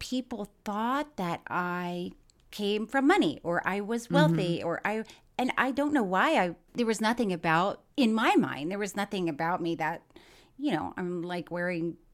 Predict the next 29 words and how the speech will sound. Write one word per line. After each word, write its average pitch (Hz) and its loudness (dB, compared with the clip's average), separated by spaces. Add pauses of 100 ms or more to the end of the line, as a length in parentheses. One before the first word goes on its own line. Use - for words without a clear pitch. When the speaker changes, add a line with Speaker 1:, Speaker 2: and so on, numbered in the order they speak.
(100)
Speaker 1:
flip-flops 180 -2
and 165 0
a 165 -4 (120)
mini 185 0
skirt 170 -4
and 160 -2
a 156 -4 (440)
<laughs> 233 0
tube 311 12
top. - 8 (400)
Speaker 2:
The 226 12
very 233 12
flip-flops 220 8
that 196 10
your 196 6
mother 196 10
spanked 226 8
you 190 10
with 160 6 (1500)
down 202 6
there 214 12
in 190 10
Florida. 240 10 (480)
Speaker 1:
But 381 8
it's 381 4
interesting, 330 0
right? 190 0
'Cause 240 -2
then, 320 4